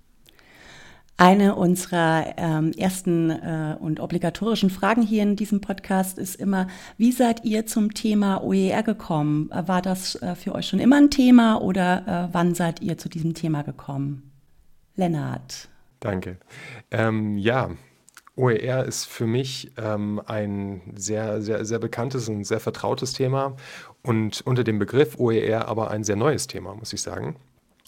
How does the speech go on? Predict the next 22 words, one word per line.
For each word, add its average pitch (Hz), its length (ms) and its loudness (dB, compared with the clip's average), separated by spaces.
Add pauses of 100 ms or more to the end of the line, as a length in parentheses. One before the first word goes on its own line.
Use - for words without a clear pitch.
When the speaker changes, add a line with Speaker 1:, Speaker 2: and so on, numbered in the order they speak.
Speaker 2:
Äh, 101 280 0
wie 104 80 -4
ich 107 100 -6
eben 107 140 -2
gesagt 104 260 -4
hab, 113 140 -6
ich - 120 -10
war 92 340 -6
Lehrer 110 360 -2
früher, 120 440 -6 (540)
äh, 95 300 -6
für - 160 -8
drei 95 180 -2
Jahre 98 240 -2
in 90 160 -6
Wien. 131 280 -8 (440)
Und, 98 600 -4
ähm, 95 540 -4
mein 95 280 -6
Ding 110 220 -2
war 107 100 0
immer, 101 380 -2